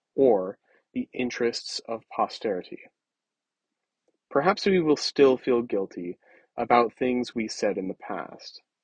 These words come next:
Two generations ago, the popular press frequently referred to Dagos, Wops,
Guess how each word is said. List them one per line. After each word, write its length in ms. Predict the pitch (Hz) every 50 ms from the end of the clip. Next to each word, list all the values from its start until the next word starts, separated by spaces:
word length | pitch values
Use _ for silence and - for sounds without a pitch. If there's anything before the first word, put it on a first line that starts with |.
| _ _ _ _ _ _ _ _ _ _ _ _ _ _ _ - - - - _ _ -
Two 220 | - - 175 185 175
generations 600 | 165 190 185 180 165 135 123 - - 117 107 107
ago, 500 | 107 95 - 90 90 92 92 101 123 - _ _ -
the 80 | - -
popular 440 | - - 143 143 - 165 160 160 156
press 380 | - - 120 101 101 - - - - - -
frequently 420 | - 170 175 - - 117 - 156 147
referred 520 | 143 - - - - 113 107 110 110 - -
to 320 | - 120 107 95 98 - _ _ _ _ _ _ _ _ -
Dagos, 720 | 117 110 110 117 120 127 127 135 143 139 - - - - - _ _ _ _ _ _ -
Wops, 520 | 117 113 110 - - - - - - -